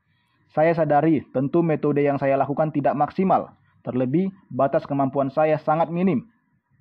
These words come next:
Saya berkarya dengan hal ini tentu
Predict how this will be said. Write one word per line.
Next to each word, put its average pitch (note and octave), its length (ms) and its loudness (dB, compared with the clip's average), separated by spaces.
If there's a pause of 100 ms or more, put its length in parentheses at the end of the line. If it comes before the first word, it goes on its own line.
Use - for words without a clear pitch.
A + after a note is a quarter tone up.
(680)
Saya F#3 240 2
berkarya D#3 480 2
dengan C#3 240 0
hal C3+ 160 -2
ini D3 160 -2
tentu D#3 560 0